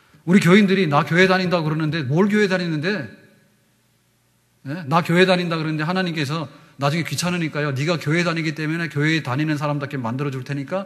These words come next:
너는 포로로 잡혀가서 정신 차리고 오라." 이렇게 한다니까. 그 얘기예요. 예수님 당시에도 예수님 오셔가지고 한 말이 뭐냐면, "이 성전 부셔서 내가 새로 짓겠다"는 거야. 그러니까 사람들이 펄펄 뛰죠. 신성모독이라고.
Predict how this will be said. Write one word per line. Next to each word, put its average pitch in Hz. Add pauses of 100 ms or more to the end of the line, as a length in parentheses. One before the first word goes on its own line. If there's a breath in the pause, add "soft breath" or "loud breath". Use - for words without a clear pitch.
(220 loud breath)
너는 139
포로로 160
잡혀가서 123
정신 131
차리고 131
오라." 113
이렇게 113
한다니까. 101 (1300)
그 180
얘기예요. 165 (1300 soft breath)
예수님 202
당시에도 156 (240 loud breath)
예수님 180
오셔가지고 156
한 180
말이 156
뭐냐면, 131
"이 143
성전 170
부셔서 160
내가 123
새로 151
짓겠다"는 113
거야. 101 (680)
그러니까 180
사람들이 180
펄펄 208
뛰죠. 208 (1200 soft breath)
신성모독이라고. 131